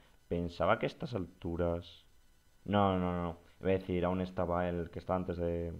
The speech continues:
de Roosevelt, pero qué va. Roosevelt se pegó en el poder,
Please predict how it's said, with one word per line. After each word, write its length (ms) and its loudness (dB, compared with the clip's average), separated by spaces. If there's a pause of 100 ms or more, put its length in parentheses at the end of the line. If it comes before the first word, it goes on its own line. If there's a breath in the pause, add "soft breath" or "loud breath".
de 160 -4
Roosevelt, 380 -4
pero 160 -6
qué 120 -4
va. 120 -4 (320 soft breath)
Roosevelt 300 0
se 140 -4
pegó 480 0
en 60 0
el 120 -2
poder, 640 0